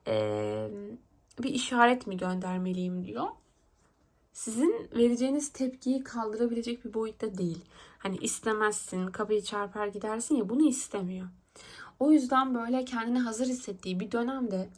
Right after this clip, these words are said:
size önce bir yoklayacak. Ne yapıyorsunuz? Hayatınızda neler var? Nelerle ilgileniyorsunuz? Hayatınız nasıl gidiyor diye size biraz yoklayacak olarak gözüktü.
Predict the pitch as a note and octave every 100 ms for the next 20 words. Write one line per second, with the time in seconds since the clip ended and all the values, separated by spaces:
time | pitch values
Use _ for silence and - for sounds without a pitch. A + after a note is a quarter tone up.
0 | - - A#3+ B3+ - B3 A#3 A#3+ G3+ F#3+
1 | G3+ F#3+ F3+ - - - - - - G3
2 | G3+ G#3 G#3 - A3 G3+ - F#3 F#3 G3
3 | - G3+ G3+ F#3 F3+ F#3+ G3+ G3+ G3 F#3
4 | F#3 F3 F3+ G3+ G#3 G3+ G3 G3+ G3+ -
5 | F#3 - - - - - B3+ G3 - A3+
6 | A3+ A3+ A3 F#3+ F#3 F3+ G3 A#3 B3+ -
7 | - - - G3+ G3+ G#3+ G#3 A3 - _
8 | - - _ G#3 G3 G#3 G3 G#3 G3+ F#3+
9 | F3+ F3+ F#3+ F3+ F3+ - G#3 A#3